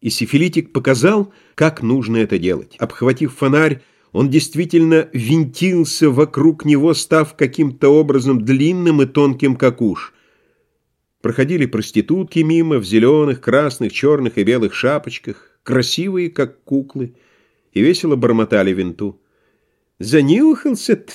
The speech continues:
твою мать!» Очень далеко стреляли пушки, и Михаил Семеныч действительно походил на Онегина под снегом, летящим в электрическом свете.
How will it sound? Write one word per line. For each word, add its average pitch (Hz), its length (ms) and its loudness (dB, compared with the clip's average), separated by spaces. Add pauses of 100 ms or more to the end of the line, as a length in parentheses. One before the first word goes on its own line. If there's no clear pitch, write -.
твою 185 500 2
мать!» 135 680 -4 (1300)
Очень 113 320 -2
далеко 113 320 0
стреляли 107 520 -2
пушки, 165 600 -6 (560)
и - 60 -8
Михаил 160 400 0
Семеныч 196 600 2
действительно 170 720 0
походил 156 500 0
на 135 160 2
Онегина 120 560 0
под 98 240 -4
снегом, 113 480 0
летящим 98 580 -4
в 87 80 -6
электрическом 85 680 -10
свете. 71 640 -12